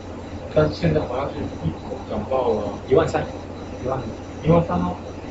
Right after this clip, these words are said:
Speaker 2: 我应该记得是
Speaker 1: 是十三万那个。
Speaker 2: 你说 Berkshire Hathaway 吗？
Speaker 1: 对，对，对，对。
Speaker 2: 应该是一万五。
Speaker 1: 而且估计好，还会往上涨，所以我不知道这比特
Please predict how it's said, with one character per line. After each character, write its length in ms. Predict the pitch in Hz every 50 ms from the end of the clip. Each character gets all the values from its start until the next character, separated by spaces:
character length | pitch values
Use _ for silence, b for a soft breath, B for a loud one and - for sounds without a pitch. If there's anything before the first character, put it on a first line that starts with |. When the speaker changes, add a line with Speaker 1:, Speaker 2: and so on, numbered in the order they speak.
| - - - - - - - -
Speaker 2:
我 60 | -
应 80 | 110 127
该 140 | 131 143 143
记 160 | - - 139
得 100 | 120 117 -
是 160 | - - 190
Speaker 1:
是 0 |
十 200 | 196 - - 156
三 160 | 156 - - 151
万 100 | 156 - - -
那 100 | - -
个。 160 | - 113 110 - - -
Speaker 2:
你 80 | - -
说 180 | 156 151 143
Berkshire 300 | - 139 - - - 147 -
Hathaway 380 | 131 131 - - - - -
吗？ 80 | - - - - -
Speaker 1:
对， 120 | - 147 147
对， 100 | - 139
对， 80 | 131 127 123 - - - -
对。 80 | - - - - - - - - - - - -
Speaker 2:
应 40 |
该 140 | - 120 113 117
是 120 | - -
一 640 | 113 - - - - - - - - - 101 - 107
万 140 | 113 123 120
五。 20 | 117 - -
Speaker 1:
而 80 | 165 170
且 220 | - - 156 139
估 240 | - - - - 170 165
计 60 | - 175 170 - -
好， 80 | - - - - - -
还 80 | - -
会 140 | - - 165 156
往 80 | - 214 - -
上 80 | 247
涨， 80 | - - - - - - - - - - -
所 80 | - -
以 100 | - -
我 60 | -
不 100 | - -
知 60 | -
道 100 | 180 175
这 80 | 170 -
比 160 | - - - -
特 120 | 151 151